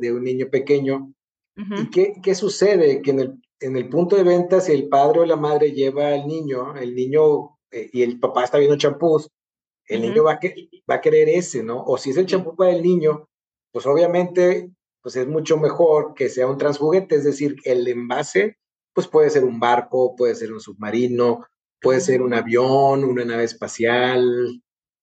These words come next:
Speaker 1: este,
Speaker 2: Interesante.
Speaker 1: de hecho, ah, híjole, ya los traumas de la infancia, pero no,
Speaker 2: Sí.
Speaker 1: ojo, aquí no va de fondo soli-, sonido de violines, ¿verdad? Porque eso no es una hito-, historia triste,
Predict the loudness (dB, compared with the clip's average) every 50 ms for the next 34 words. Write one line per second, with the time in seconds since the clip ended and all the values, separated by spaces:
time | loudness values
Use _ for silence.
0 | _ _ _ _ _ -10 -8 -6 -6 -6 -8 -10 -8 -8 -6 -2 0 0 0 0
1 | -2 -2 -4 -4 -6 -8 -8 -10 -12 -14 -18 _ _ _ _ _ _ _ _ _
2 | 0 2 2 2 2 2 2 4 4 4 2 2 2 0 0 -2 -6 -8 -8 -8
3 | -4 -2 0 0 0 0 0 -2 -2 -4 -4 -4 -4 -4 -4 -4 -4 -4 -4 -4
4 | -4 -4 -8 -6 -8 -8 -8 -6 -4 -6 -4 0 0 2 2 2 2 0 -2 -10
5 | -2 -2 0 0 0 -4 -8 _ _ _ _ _ _ _ _ _ _ _ _ _
6 | _ _ 0 0 2 2 2 0 0 0 0 0 2 2 2 2 2 2 2 0
7 | 2 2 0 0 2 -2 -2 0 0 -2 -2 -4 -8 -8 -10 -10 -8 -6 -2 2
8 | 2 2 2 2 -2 -2 -2 -4 -8 -10 -10 -12 -12 -8 -8 -8 -6 -4 -4 -4
9 | -2 -2 -4 -4 -2 -4 -6 -4 -4 -2 0 0 0 0 2 0 0 2 0 0
10 | -2 -2 -4 -2 0 0 0 0 -2 -4 -4 -4 -4 -4 -4 -4 -4 -4